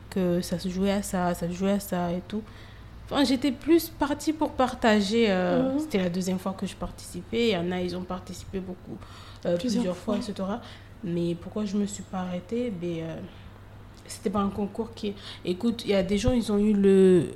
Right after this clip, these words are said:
Speaker 1: ils ont été champions,
Speaker 2: Mhm.
Speaker 1: championnes, et ils slament plus.
Speaker 2: Mhm.
Speaker 1: Et c'est pas ça qui devrait déterminer, euh,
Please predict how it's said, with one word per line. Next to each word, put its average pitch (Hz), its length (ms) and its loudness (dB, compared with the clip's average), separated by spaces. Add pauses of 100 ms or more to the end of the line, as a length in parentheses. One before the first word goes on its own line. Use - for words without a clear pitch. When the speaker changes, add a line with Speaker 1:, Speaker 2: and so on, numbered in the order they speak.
(120)
Speaker 1:
ils 196 280 2
ont 175 640 4 (120)
été 202 240 0
champions, 202 560 -4 (260)
Speaker 2:
Mhm. 233 80 -4
Speaker 1:
championnes, 226 540 0 (880)
et 220 60 0
ils 190 100 0
slament 185 340 0
plus. 330 320 -2 (240)
Speaker 2:
Mhm. 233 180 -2 (1040)
Speaker 1:
Et 202 60 -4
c'est 190 180 -6
pas 214 520 0
ça 226 300 -2
qui 220 200 -8
devrait 190 340 -2
déterminer, 185 840 -4
euh, 170 220 -6